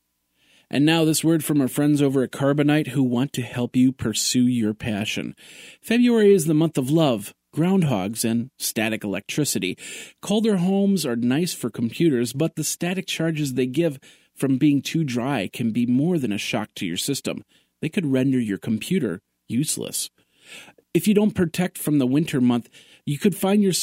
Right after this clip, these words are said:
your machine and all of its data gone. Carbonite is here to help with that. Founded in two thousand five, Carbonite backs up over three hundred billion files to their secure servers,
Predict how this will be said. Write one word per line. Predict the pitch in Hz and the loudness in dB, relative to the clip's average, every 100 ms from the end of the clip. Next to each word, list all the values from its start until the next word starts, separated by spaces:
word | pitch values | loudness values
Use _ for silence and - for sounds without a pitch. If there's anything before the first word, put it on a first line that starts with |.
| - | -2
your | 151 143 | 0 2
machine | 139 131 175 190 196 | 0 0 0 2 2
and | 185 117 131 123 | 0 -2 -4 -4
all | - 151 185 | -4 -2 -2
of | 117 | -2
its | 110 120 | -4 -2
data | 135 160 101 - - 127 | 0 0 -4 -8 -10 -4
gone. | 127 151 147 - - _ _ _ _ _ - | 0 0 -2 -4 -12 _ _ _ _ _ -6
Carbonite | 185 208 208 185 - | -2 2 2 0 -2
is | 139 - | -2 -2
here | - 151 127 | 0 2 2
to | 131 | -2
help | 120 123 113 101 | -6 -4 -4 -4
with | 98 | -6
that. | - 82 - _ _ - - - | -6 -8 -10 _ _ -20 -20 -6
Founded | 180 208 208 | 0 2 4
in | 175 151 | 4 4
two | - 156 | 2 4
thousand | 147 139 131 120 | 4 2 0 0
five, | 123 120 - | 0 0 0
Carbonite | 139 120 120 110 101 | -4 0 0 -2 -4
backs | 107 - 123 | -4 -4 -6
up | 107 | -4
over | 110 98 | -4 -6
three | - 143 | -2 -2
hundred | 135 131 123 117 113 | 0 0 0 -2 -2
billion | 131 147 160 151 | 0 4 4 2
files | - 131 131 127 - | -2 -2 -2 -2 -4
to | 113 | -4
their | 110 120 | -4 -4
secure | - 104 - 113 | -6 -8 -6 -4
servers, | - 120 104 82 | -4 -4 -4 -6